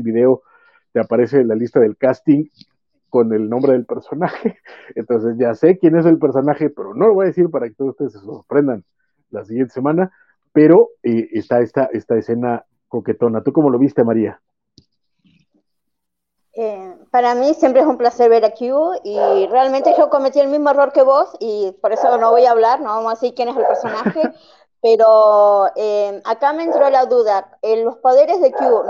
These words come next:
Speaker 2: no funcionan porque él está débil o es porque los guardianes están protegiendo a este personaje en especial? Eh,
Speaker 1: No
Speaker 2: y
Speaker 1: sabemos.
Speaker 2: ta-, también ten-, las referencias,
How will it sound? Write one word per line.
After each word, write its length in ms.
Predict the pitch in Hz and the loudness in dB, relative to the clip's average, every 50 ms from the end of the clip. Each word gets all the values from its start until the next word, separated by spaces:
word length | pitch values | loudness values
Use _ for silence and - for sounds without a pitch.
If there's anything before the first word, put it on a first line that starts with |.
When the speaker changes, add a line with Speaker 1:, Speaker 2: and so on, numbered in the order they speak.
| - | 0
Speaker 2:
no 400 | 240 247 269 285 285 - - - - | 0 2 2 2 2 0 -2 -4 -8
funcionan 680 | - 240 233 233 - 269 240 226 220 208 196 185 - _ - | -8 -8 -8 -8 -4 -4 -4 -4 -2 -6 -8 -8 -8 _ -2
porque 360 | 196 185 190 - - 220 226 | -2 -2 -2 -4 -2 -2 0
él 80 | 240 | 0
está 300 | 254 - - - 226 214 | 0 -2 0 0 0 2
débil 380 | 196 226 240 262 285 330 370 381 - - - - - - - | 2 2 2 2 2 0 0 2 2 2 0 -2 -8 -6 -2
o 140 | - 233 254 | 2 2 2
es 80 | 294 | 2
porque 280 | - 311 269 254 - 254 | 2 0 -2 2 2 2
los 140 | 254 254 262 | 2 4 4
guardianes 600 | 262 247 233 233 233 240 254 262 277 302 349 - | 2 2 2 2 0 2 0 2 2 2 0 0
están 260 | - 302 269 262 269 | 0 -2 -2 0 0
protegiendo 680 | 262 247 254 - - - - 269 277 269 247 226 202 - - | 0 0 0 -2 -4 -2 -4 -4 -2 0 2 2 2 2 2
a 100 | 208 208 | -2 -2
este 220 | 208 - - 214 | -2 -2 -6 -6
personaje 540 | - - 175 180 - 202 190 196 202 208 214 | -6 -6 -18 -18 -14 -12 -10 -10 -10 -10 -10
en 80 | 190 | -12
especial? 640 | 196 196 - 190 185 _ - 196 185 175 175 175 - _ _ _ _ _ _ _ _ _ _ _ _ _ | -12 _ -12 -12 -12 _ -6 -4 -2 -2 -2 -4 -8 _ _ _ _ _ _ _ _ _ _ _ _ _
Eh, 540 | - 180 196 196 196 196 190 185 180 180 180 | -4 -2 0 2 4 4 4 4 4 4 4
Speaker 1:
No 100 | - 123 | 2 0
Speaker 2:
y 60 | 202 | 0
Speaker 1:
sabemos. 420 | 214 233 214 226 202 196 196 - 370 370 359 175 339 - - _ - - - - | -2 -2 -2 -2 -2 -4 -6 -10 -12 -14 -16 -16 -18 -18 -20 _ -18 -14 -10 -4
Speaker 2:
ta-, 80 | - - _ _ _ _ _ | -4 -4 _ _ _ _ _
también 420 | - 233 220 226 240 269 294 311 - | -4 -4 -2 0 0 0 0 2 2
ten-, 220 | 311 302 277 - _ _ | 0 0 0 -4 _ _
las 220 | 196 208 214 233 226 | -2 -2 -2 0 0
referencias, 680 | 226 220 - 254 226 220 247 269 285 - 320 302 | -2 -2 0 -2 -2 -2 -2 -4 -4 -2 0 0